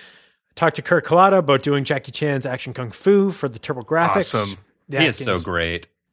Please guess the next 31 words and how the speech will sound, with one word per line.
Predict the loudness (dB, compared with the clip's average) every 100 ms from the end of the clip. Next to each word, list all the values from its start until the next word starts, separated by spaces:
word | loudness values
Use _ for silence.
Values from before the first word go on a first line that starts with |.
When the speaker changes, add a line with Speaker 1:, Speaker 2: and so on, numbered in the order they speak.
| -20 _ _
Speaker 1:
Yeah. | 2
Speaker 3:
I | 2
don't |
know | 2
if | 0
you | -4
were | -2
saying | 0
awesome | 0 -2 -4
about | -8 -8
the | -8
game | -6 -6 -8
or | -10 -10
Kurt | -10 -10
Kalata, | -6 -2 0 4
Speaker 2:
Both. | 4 4 0
Speaker 3:
but | -12 _ _ _ -2
yeah. | 2 2
Speaker 1:
Both. | 0 _
Yeah, | -6 -4 -4
Kurt, | -4 -4 -6 -12
Kurt | -12 -8
knows | -8 -10 -12
what |
he's | -16 -12
talking | -10 -10
about. | -8 -8 -4
Um, | 2 4 4
Speaker 3:
He | 2
sure | -4
does. | -6 -6 -10